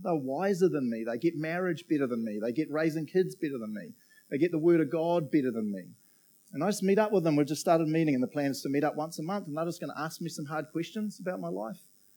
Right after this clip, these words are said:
"What are you looking at on the computer? Where's your thought life at? How's your relationship with your wife?" You know? And then they're gonna speak wisdom and grace and truth into my life. Do you know what that's gonna do to me? Make me wiser. <laughs>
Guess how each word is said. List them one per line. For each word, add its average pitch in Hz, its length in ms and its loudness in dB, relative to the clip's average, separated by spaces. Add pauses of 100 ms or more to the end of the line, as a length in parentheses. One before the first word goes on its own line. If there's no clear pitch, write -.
(400)
"What 143 120 4
are - 20 6
you 160 60 8
looking 170 240 6
at 165 100 6
on 170 120 2
the 165 80 -2
computer? - 440 -2 (140)
Where's 151 220 0
your 170 80 0
thought 170 260 -2
life 135 240 -4
at? - 240 -12 (260)
How's 151 180 -4
your 170 100 0
relationship 160 480 -4
with 151 100 -4
your 151 80 -2
wife?" 143 220 -8
You 170 80 -2
know? 254 240 -4 (720)
And 151 100 -2
then 160 80 2
they're 180 140 0
gonna 185 160 0
speak 170 280 0
wisdom 170 560 0
and 101 160 -6
grace 185 460 -4
and 117 140 -10
truth 185 480 -2
into 180 240 -4
my 185 160 -2
life. 175 320 -4 (100)
Do 160 80 -6
you - 20 2
know 208 80 2
what 226 100 2
that's 220 200 -2
gonna 185 140 -2
do 165 160 6
to 220 60 4
me? 254 200 -2 (720)
Make 320 240 -4
me 349 80 0
wiser. 339 580 4 (180)
<laughs> 226 220 6